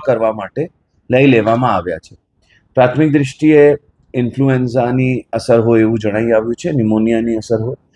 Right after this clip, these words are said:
પણ ડેન્ગ્યુથી માંડીને બધા ટેસ્ટ પણ ત્યાં કરી લેવામાં આવ્યા છે, સર્વેલન્સ કરવામાં આવી રહી છે.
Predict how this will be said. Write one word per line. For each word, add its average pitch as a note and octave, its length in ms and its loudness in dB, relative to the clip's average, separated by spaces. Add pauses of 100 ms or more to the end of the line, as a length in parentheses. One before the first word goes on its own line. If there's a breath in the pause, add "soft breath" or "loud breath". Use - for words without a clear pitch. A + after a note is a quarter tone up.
(300 soft breath)
પણ C#3 220 2
ડેન્ગ્યુથી C3 500 2
માંડીને C3+ 440 -2
બધા A#2+ 280 0
ટેસ્ટ - 340 -4
પણ C3 180 2
ત્યાં B2+ 180 0
કરી B2+ 220 -2
લેવામાં B2 460 -2
આવ્યા A#2+ 180 -6
છે, C3 180 -6
સર્વેલન્સ A#2 540 -2
કરવામાં B2+ 460 0
આવી A#2+ 180 0
રહી B2 180 0
છે. C#3+ 260 -6